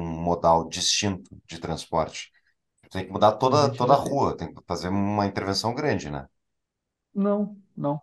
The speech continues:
Speaker 2: A
Speaker 1: Não?
Speaker 2: gente já teve isso, né? A gente já
Speaker 1: Hum.
Speaker 2: aconteceu. Tanto Porto Alegre, ela é um case. A gente tem, pra quem não conhece Porto Alegre, a gente tem os ônibus e a gente tem uma coisa chamada lotação.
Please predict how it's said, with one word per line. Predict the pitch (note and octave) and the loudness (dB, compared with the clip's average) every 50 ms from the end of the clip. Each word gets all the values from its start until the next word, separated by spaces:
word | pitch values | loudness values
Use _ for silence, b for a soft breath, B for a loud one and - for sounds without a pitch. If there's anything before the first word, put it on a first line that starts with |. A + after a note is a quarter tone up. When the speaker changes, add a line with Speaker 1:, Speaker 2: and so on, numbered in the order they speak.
| - - | -8 -8
Speaker 2:
A | - | -6
Speaker 1:
Não? | |
Speaker 2:
gente | - - A#2+ - - | -4 -4 -4 -4 -2
já | - D3+ C#3+ | -2 -2 0
teve | C#3 C3+ C#3+ E3+ E3+ D#3 C#3 | 2 2 2 2 2 2 0
isso, | E3 E3 - - | 0 -2 -4 -6
né? | G#2+ G2+ G2+ - _ _ _ _ _ _ _ - | -6 -6 -6 -8 _ _ _ _ _ _ _ -8
A | - A2 | -4 -4
gente | G#2+ A2+ A2+ | -2 -2 -2
já | B2 A#2+ A#2+ | -4 -4 -4
Speaker 1:
Hum. | C3 A#2+ A#2+ A2+ | -4 -4 -4 -4
Speaker 2:
aconteceu. | A#2 - B2 C3+ D3+ - _ _ _ _ _ | -4 -2 -2 -2 -2 -2 _ _ _ _ _
Tanto | - C#3+ C#3+ - | 2 2 4 2
Porto | - - D#3 - E3+ | 0 -4 -2 2 4
Alegre, | C#3+ C3+ C3 C3+ C#3 D3 D3 | 4 6 6 4 4 2 2
ela | D3+ D#3 | 2 2
é | D#3 | 0
um | E3 | -2
case. | - - D3+ D3+ D#3 C#3 B2 | -2 -2 0 0 0 0 0
A | A2 | -2
gente | G#2+ A#2 A#2+ A#2+ A#2+ | -2 -2 -4 -4 -4
tem, | C3 B2+ B2+ B2+ B2+ B2+ B2+ B2+ B2 | -2 -2 0 0 0 0 -2 -2 -2
pra | - B2 | -2 -2
quem | A#2+ C3+ C3+ | -2 -2 -2
não | C3 | 2
conhece | C3+ B2+ - | 2 2 2
Porto | - C3 C3 C3 | 2 -2 0 2
Alegre, | C3+ C3+ C#3 | 2 2 0
a | |
gente | C#3 - | 0 0
tem | C#3+ C#3 | 0 0
os | C3 A#2+ | 0 2
ônibus | B2 B2 C#3 D3 D#3+ E3+ E3 | 4 4 4 4 2 0 0
e | D#3 | 0
a | D3+ | -2
gente | D3+ D3 | -2 -2
tem | - D3+ | -2 -4
uma | C#3+ C3+ | -4 -2
coisa | - C#3+ C#3+ | -2 -2 -2
chamada | - C#3+ C3+ C3+ | -2 0 0 2
lotação. | B2+ C#3+ D#3+ - E3+ D#3+ - - B2 A2+ A#2 | 2 2 0 0 -2 -4 -2 -2 -4 -4 -4